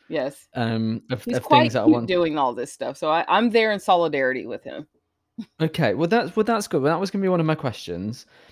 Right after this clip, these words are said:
Speaker 2: is that, um, you know, you are allowing him to, to, to do this, even though you don't understand why. Um, so l-, l-, can we just deal with the, the R V situation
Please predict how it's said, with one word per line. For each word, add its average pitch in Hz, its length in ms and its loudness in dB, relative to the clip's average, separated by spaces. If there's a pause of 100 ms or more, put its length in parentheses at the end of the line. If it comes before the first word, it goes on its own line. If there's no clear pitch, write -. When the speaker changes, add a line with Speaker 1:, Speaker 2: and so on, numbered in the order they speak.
(240)
Speaker 2:
is 117 200 -4
that, 107 440 -2
um, 107 480 -2
you 127 80 -4
know, 110 80 -2
you 113 180 2
are 156 140 6
allowing 139 340 2
him 120 220 -2
to, 107 420 -2 (140)
to, 107 180 0
to - 160 -8
do 107 180 0
this, 92 200 -2
even 120 220 -2
though 110 60 0
you 104 120 0
don't 101 180 0
understand 98 520 -8 (120)
why. 92 460 -6 (640)
Um, 113 440 2 (140)
so 151 460 4 (480)
l-, 156 80 -6 (260)
l-, 151 140 -6
can - 100 0
we 262 40 2
just 302 140 2
deal 311 120 4
with 247 100 2
the, 214 240 6 (160)
the 190 160 4
R 170 240 6
V 135 260 4
situation 107 800 -2